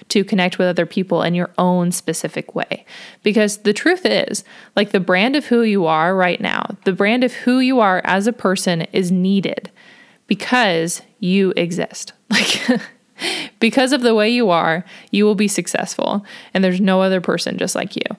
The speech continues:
And so when I think about that in the terms of connecting with other people, how much more special is it to have someone come to you and be like, "Oh my gosh, like, I'm so excited to get to know you.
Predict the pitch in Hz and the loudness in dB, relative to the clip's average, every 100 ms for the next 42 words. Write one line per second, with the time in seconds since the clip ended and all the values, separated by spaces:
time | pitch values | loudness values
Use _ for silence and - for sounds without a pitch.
0 | - - - 202 202 208 196 196 240 240 | -14 -20 -6 -2 2 2 2 0 -2 0
1 | 202 180 170 - 165 196 208 208 190 208 | 2 2 2 0 0 2 2 0 -2 -2
2 | 190 190 185 175 165 - 180 175 180 170 | -2 0 -2 -2 -2 0 -2 0 -2 0
3 | 180 - - 214 208 160 175 - - - | -2 -4 -4 -4 0 0 -2 -6 -20 -20
4 | - - 233 240 214 208 - 185 185 - | -6 0 0 2 0 0 -2 -2 -2 0
5 | 214 214 170 165 165 165 165 - - _ | 0 2 0 0 0 -2 -2 -6 -18 _
6 | - 214 190 214 208 208 - 196 175 165 | -2 -2 0 2 2 0 -2 -2 0 0
7 | 160 160 185 _ _ _ _ - 247 254 | -2 -4 -6 _ _ _ _ -4 0 0
8 | - 185 170 165 175 165 156 151 - _ | 0 0 0 0 0 0 0 -4 -14 _
9 | _ _ 196 190 170 156 160 196 - - | _ _ 0 2 2 0 0 -2 -6 -8
10 | - - - - - _ _ - 190 - | -8 -8 -8 -14 -20 _ _ -4 -2 0
11 | 180 165 - 156 - 165 196 - - - | -2 -2 -2 -2 -2 -4 -8 -8 -8 -6
12 | - - - | -6 -6 -8